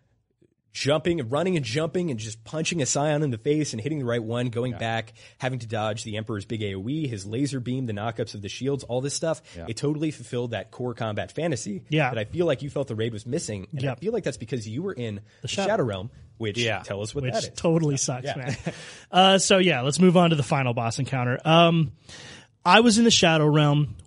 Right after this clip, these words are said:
Speaker 3: We had, uh, I don't know, it was really tough, man. We wiped maybe thirty or forty times, it felt like, and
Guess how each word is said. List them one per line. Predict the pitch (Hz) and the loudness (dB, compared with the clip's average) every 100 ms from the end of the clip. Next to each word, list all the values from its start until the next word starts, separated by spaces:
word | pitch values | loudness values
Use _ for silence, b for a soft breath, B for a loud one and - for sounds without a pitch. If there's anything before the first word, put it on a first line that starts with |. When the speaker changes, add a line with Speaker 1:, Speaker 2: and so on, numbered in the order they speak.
| - _ _ _ - | -20 _ _ _ 0
Speaker 3:
We | 165 180 | 4 6
had, | 165 170 160 | 8 6 4
uh, | 160 170 165 | 2 2 2
I | 147 | 2
don't | 139 | 0
know, | 120 120 | 0 -2
it | 131 | -2
was | 127 120 | -2 0
really | 160 131 | 0 0
tough, | - 120 107 | -2 -6 -6
man. | 120 113 | -6 -4
We | 127 | -2
wiped | 135 139 135 135 - | 0 2 2 0 0
maybe | 139 127 127 | 0 0 -2
thirty | 113 - 165 165 151 139 | -4 0 4 4 4 2
or | 117 | -2
forty | - 127 123 123 | -4 -4 -2 -2
times, | 127 123 117 | -2 -2 -4
it | 127 | -6
felt | 143 127 127 | -4 -4 -2
like, | 127 131 - | -2 -4 -6
and | 139 131 127 127 123 | -4 0 0 0 -2